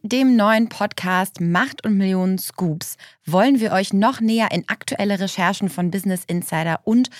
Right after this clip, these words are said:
von unserem Investigativteam mitnehmen. Was unterscheidet jetzt den neuen Podcast von Klassiker Macht und Millionen?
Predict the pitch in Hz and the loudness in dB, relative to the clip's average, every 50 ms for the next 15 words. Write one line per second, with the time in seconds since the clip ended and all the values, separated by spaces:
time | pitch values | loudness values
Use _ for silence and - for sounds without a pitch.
0 | - - - _ - - 190 - 214 196 190 196 - 202 185 185 180 - - 190 | -20 -20 -20 _ -6 -4 -2 -2 -2 -2 -2 -2 -2 -2 -2 -2 -2 -4 -4 -4
1 | 175 170 - - - 254 269 - - - - 156 120 117 104 - - - - - | -4 -4 -4 -4 -2 -2 -2 -2 -4 -6 -4 -4 -2 -2 -4 -6 -6 -8 -8 -8
2 | - - - - _ _ - _ _ _ _ _ _ _ - 208 240 - 262 220 | -8 -8 -12 -14 _ _ -20 _ _ _ _ _ _ _ -2 0 0 0 0 0
3 | 226 220 - 233 202 240 254 208 214 202 196 - - 190 202 202 196 208 240 220 | 0 2 2 4 2 2 2 2 -2 -2 -4 -4 -2 0 2 2 2 2 2 0
4 | - 214 202 - - 208 196 196 - - - 190 180 185 190 175 175 - - - | 0 -2 -2 -2 -2 0 0 -2 -2 -2 -2 0 0 0 0 -2 -4 -6 -4 -2
5 | 185 208 - 208 180 - 180 180 175 175 185 175 - 185 175 165 156 151 160 175 | -2 -2 -2 -2 -2 0 0 2 2 0 0 0 -2 -2 -2 -2 0 0 0 2
6 | 214 233 247 254 | 2 2 2 0